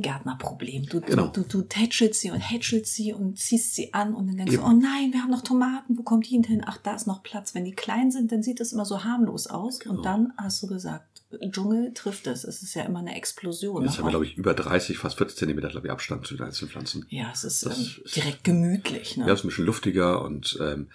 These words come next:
Speaker 2: da das Gewächshaus ja nicht über ein Fenster verfügt, sondern nur über eine Tür und hinten
Speaker 1: Ja.
Speaker 2: haben wir die eine Scheibe ein bisschen runtergesetzt, damit ein bisschen Luft rankommt,
Speaker 1: Ja.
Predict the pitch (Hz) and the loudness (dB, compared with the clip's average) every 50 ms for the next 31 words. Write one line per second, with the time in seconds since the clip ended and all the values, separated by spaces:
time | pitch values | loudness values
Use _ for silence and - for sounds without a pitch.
0 | - - - - - 78 80 - - 78 80 - - 90 76 - - 78 78 80 | -20 -20 -6 -2 0 0 0 0 0 0 0 2 2 0 0 2 2 2 2 0
1 | 76 78 85 80 78 - 92 95 - 110 98 - - - - 101 98 - 92 78 | 0 -2 -4 -4 0 2 2 2 2 0 0 0 -2 0 0 0 2 2 2 2
2 | 76 80 87 - - - - 85 71 69 78 76 - - - 110 120 135 131 - | 4 2 2 0 0 -2 -2 -2 -2 0 -2 -4 -6 -4 -2 0 0 0 0 -2
3 | - - - - - - - - - 90 101 92 85 85 85 85 82 78 78 - | -6 -18 -20 -20 -20 -12 -8 -4 0 0 0 2 2 2 2 2 2 2 2 2
4 | 73 76 76 - - - 80 85 95 90 - - 85 76 87 101 110 98 101 92 | 0 0 0 0 2 4 4 4 4 2 -2 0 2 2 4 4 4 4 4 2
5 | 101 95 - - 82 78 76 69 67 65 - 71 71 73 - - 69 71 - - | 2 2 0 0 -2 0 0 -2 -4 -4 -2 -2 -2 -2 -2 -2 -2 -2 0 0
6 | - 87 85 87 - 185 180 - | -2 -2 0 0 -2 -2 -2 -4